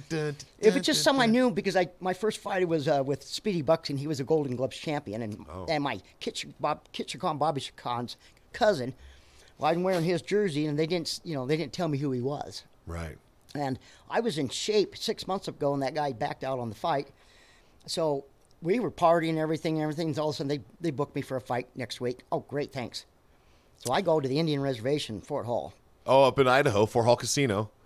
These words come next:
Speaker 2: Yep.
Speaker 1: In Blackfoot.
Speaker 2: Blackfoot. I was in
Speaker 1: Idaho.
Speaker 2: Blackfoot, Ty-,
Speaker 1: <laughs>
Speaker 2: Ty-, I was in Tyhee, okay?
Speaker 1: Yeah, right.
Speaker 2: So, <clears throat> so I go out there, and, uh, and, uh, I wasn't really in shape, but I, I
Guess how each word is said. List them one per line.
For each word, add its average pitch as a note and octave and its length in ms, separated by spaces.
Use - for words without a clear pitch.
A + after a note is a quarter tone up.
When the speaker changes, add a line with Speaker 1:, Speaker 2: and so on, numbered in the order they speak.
Speaker 2:
Yep. C#3 260
Speaker 1:
In A2+ 80
Blackfoot. A#2 580
Speaker 2:
Blackfoot. D#3 520
I - 60
was C3 60
in B2+ 60
Speaker 1:
Idaho. B2+ 80
Speaker 2:
Blackfoot, F3+ 260
Ty-, G3 260
Speaker 1:
<laughs> - 100
Speaker 2:
Ty-, G3 220
I D#3+ 60
was D#3 80
in E3 100
Tyhee, D3+ 640
okay? A#2+ 100
Speaker 1:
Yeah, C3 280
right. B2+ 400
Speaker 2:
So, E3+ 420
<clears throat> - 420
so D#3+ 240
I E3+ 120
go E3+ 180
out C#3+ 220
there, C#3 340
and, A#2 360
uh, G#2 200
and, A#2 380
uh, G#2 200
I C#3 100
wasn't B2 280
really F#2 220
in E2 100
shape, F#2+ 420
but G#2+ 160
I, F#2 140
I E2+ 60